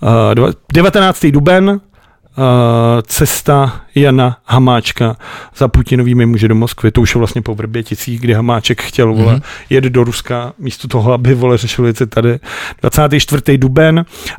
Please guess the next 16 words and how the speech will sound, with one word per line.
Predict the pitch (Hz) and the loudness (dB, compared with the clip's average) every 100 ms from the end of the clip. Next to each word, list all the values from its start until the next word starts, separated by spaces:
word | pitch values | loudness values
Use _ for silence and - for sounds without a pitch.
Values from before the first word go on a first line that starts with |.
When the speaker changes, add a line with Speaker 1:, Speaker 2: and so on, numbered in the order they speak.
| - | 0
Speaker 1:
audit | 147 160 | 2 2
Evropské | 165 156 - 139 | 2 0 0 0
komise, | 117 165 165 180 165 | 2 2 2 0 0
Babiš | 123 147 147 165 - | 0 -2 2 2 0
oficiálně | 120 139 - 135 120 117 | -4 -8 -6 -4 -4 -8
v | |
střetu | - 113 - | -12 -18 -4
zájmů. | 117 135 160 170 185 - - - - - - - _ _ | 0 2 4 2 0 -6 -18 -16 -16 -18 -20 -20 _ _
Sedmnáctý | - 240 226 214 202 190 | -4 2 4 4 2 -2
květen | - 175 190 180 | 0 0 2 2
rezignoval | 170 160 156 156 156 | 4 2 2 2 2
šéf | - 160 - | 2 2 2
Národní | 156 151 143 | 2 2 0
sportovní | - 147 151 143 | -2 -2 -2 0
agentury | 127 131 123 110 | 0 2 2 2
Hnilička. | 104 127 160 - 180 160 | 4 4 2 0 0 0